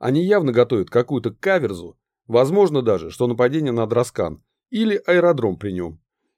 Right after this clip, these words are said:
И мы должны не только сорвать их преступные планы,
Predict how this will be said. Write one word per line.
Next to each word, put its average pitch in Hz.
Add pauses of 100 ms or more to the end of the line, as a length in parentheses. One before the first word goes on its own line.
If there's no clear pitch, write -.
(100)
И 131
мы 151
должны 151
не 107
только 175
сорвать 147
их 104
преступные 107
планы, 87